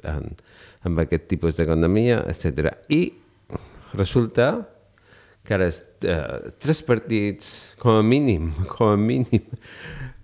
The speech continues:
com a mínim, perquè no sabem lo que passa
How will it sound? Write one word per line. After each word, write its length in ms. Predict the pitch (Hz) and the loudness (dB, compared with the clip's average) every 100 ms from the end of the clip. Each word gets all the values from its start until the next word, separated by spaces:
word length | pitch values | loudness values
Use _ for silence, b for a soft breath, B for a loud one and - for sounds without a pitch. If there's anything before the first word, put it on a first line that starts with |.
| - - | -20 -6
com 180 | 98 87 | -2 0
a 60 | |
mínim, 400 | 90 101 98 82 80 | 0 0 0 -2 -4
perquè 300 | 78 - 80 | -8 -6 -2
no 240 | 82 87 | 0 0
sabem 720 | - 82 85 82 76 76 78 | 0 0 2 2 0 0 -2
lo 140 | 76 80 | -2 -2
que 80 | 78 | -2
passa 400 | 87 85 - | 0 0 0